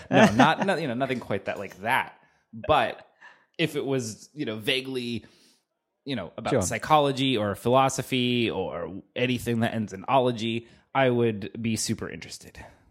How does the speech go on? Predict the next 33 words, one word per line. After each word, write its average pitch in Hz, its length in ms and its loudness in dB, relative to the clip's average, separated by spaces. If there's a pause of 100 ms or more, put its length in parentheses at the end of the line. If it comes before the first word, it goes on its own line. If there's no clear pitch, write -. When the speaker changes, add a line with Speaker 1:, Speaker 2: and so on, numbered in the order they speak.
(140)
Speaker 1:
I 190 140 -2
think, 262 440 -6 (800)
like, 147 120 0
as 170 140 6
you're 175 100 8
describing 139 460 4
all 104 140 4
of 95 80 -2
that, 98 220 2
I'm 117 160 0
just 117 160 -4
thinking 117 440 -2 (1000)
this 143 160 2
whole 160 260 6
idea 120 460 6
of 98 120 2
manifesting, 107 840 0 (280)
which - 200 -2
we 151 80 8
somehow 214 300 6
keep 127 180 2
talking 120 300 4
about, 95 280 -2
but, 120 120 0
you 117 100 2
know, 101 80 0
like, 95 180 -2
The - 80 -6
Secret - 500 -2
and 104 160 -2
those 98 480 -4
sorts - 280 -8
of 92 240 -8